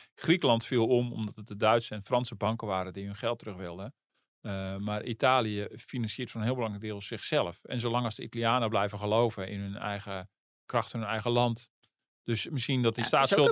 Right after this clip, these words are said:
Speaker 2: een
Speaker 1: dus
Speaker 2: manier.
Speaker 1: ja, nee, dus de staatsschuld wordt, wordt gestut door chauvinisme. Nou, daar kan je een heel <laughs> eind mee komen.
Speaker 2: Ja.
Speaker 1: Dus, eh,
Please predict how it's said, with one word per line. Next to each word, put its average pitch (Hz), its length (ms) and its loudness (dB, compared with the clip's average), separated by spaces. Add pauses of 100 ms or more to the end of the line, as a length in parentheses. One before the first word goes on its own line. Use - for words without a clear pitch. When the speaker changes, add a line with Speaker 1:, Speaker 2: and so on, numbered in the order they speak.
Speaker 2:
een 330 60 4
Speaker 1:
dus 269 100 6
Speaker 2:
manier. 165 140 4
Speaker 1:
ja, 208 160 6
nee, 151 100 6
dus 180 100 2
de 196 60 -2
staatsschuld 170 480 2
wordt, 131 220 2
wordt 127 340 -4
gestut - 420 -2
door 113 140 -2
chauvinisme. 127 680 -2
Nou, 143 240 0
daar 113 120 2
kan 135 160 2
je 135 60 2
een 135 80 2
heel 185 240 4 (160)
<laughs> - 140 -20
eind 190 240 0
mee 180 180 4
komen. 147 400 6
Speaker 2:
Ja. 214 320 2
Speaker 1:
Dus, - 260 0
eh, 131 80 6